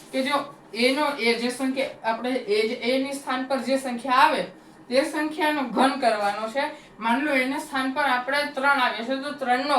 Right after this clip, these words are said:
ઘન એટલે કે ત્રેવીસ. ત્યારબાદ બી ઘન, આપણને બી, બીના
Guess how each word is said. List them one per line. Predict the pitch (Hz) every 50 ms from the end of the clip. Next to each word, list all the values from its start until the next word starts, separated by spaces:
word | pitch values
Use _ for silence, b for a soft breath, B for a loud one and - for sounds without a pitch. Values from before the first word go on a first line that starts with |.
| 202 196
ઘન | 247 254 247 226 - B B B B B 233
એટલે | 226 247 294 294
કે | 277 285 277 277 -
ત્રેવીસ. | 285 277 277 254 214 196 - - B B B B B B B -
ત્યારબાદ | 262 269 285 277 - 220 220 - - - - 214 214
બી | 254 285 294 -
ઘન, | - 226 214 196 170 - - - - - -
આપણને | 233 233 254 285 285 294 277 254 233
બી, | 254 269 277 277 269 269 269 - -
બીના | 233 240 269 277